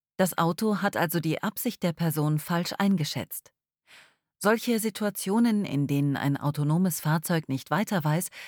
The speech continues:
können vielfältig sein. So sind Spurmarkierungen, an denen es sich orientiert, nicht immer eindeutig erkennbar,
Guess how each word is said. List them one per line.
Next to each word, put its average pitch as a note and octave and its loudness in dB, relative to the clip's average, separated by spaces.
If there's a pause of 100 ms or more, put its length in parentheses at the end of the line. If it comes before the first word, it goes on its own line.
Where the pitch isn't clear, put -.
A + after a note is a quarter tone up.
(140)
können A3 0
vielfältig D3+ -4
sein. B2+ -4 (720)
So G#3+ 2
sind G#3+ 0
Spurmarkierungen, D#3+ 2
an D3+ 0
denen D#3 2
es - -4
sich - -4
orientiert, D#3+ 0
nicht F3+ 0
immer F3+ 0
eindeutig E3+ -2
erkennbar, D#3 -2